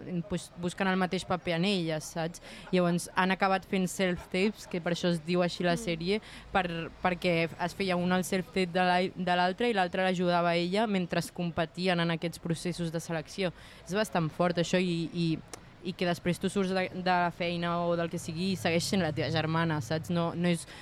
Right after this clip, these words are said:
Speaker 1: qualsevol persona que et pots trobar a la indústria i que potser has tingut aquesta competència però acabes solucionant-ho d'una manera, sinó que és la teva germana, tens un vincle molt, molt fort en ella.
Speaker 2: Sí, jo crec que com a mínim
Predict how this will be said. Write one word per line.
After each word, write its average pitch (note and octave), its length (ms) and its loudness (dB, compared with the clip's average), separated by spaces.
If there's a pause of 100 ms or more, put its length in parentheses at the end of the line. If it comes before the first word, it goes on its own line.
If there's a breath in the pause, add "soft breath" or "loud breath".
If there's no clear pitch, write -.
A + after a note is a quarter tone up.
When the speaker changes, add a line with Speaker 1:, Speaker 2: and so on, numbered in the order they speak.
(120)
Speaker 1:
qualsevol F3+ 300 2
persona F3 340 -2
que F#3 160 -6
et E3+ 120 -6
pots E3+ 220 -6
trobar F3+ 200 2
a E3+ 100 4
la - 20 0
indústria E3+ 480 2
i E3 60 -2
que E3+ 280 0 (360 loud breath)
potser F3 220 -4
has E3 80 -6
tingut F3 280 0
aquesta E3 320 -2
competència E3+ 720 -2
però D#3+ 320 2
acabes D#3 360 0
solucionant-ho E3 580 0
d'una E3 180 0
manera, D#3+ 320 -2
sinó F3 220 0
que D#3+ 260 -2
és D#3+ 140 -4
la G#3+ 80 0
teva F3 160 0
germana, D#3+ 460 0
tens D#3+ 240 -4
un F3+ 100 2
vincle F3+ 320 -2
molt, E3 300 -2
molt D#3+ 240 -4
fort D#3 260 -4
en D#3 140 -4
ella. D#3+ 260 -2 (1400 loud breath)
Speaker 2:
Sí, B3+ 180 -2
jo A#3 140 2
crec C4+ 180 0
que B3+ 220 2
com B3 160 2
a A#3 100 4
mínim B3+ 520 -2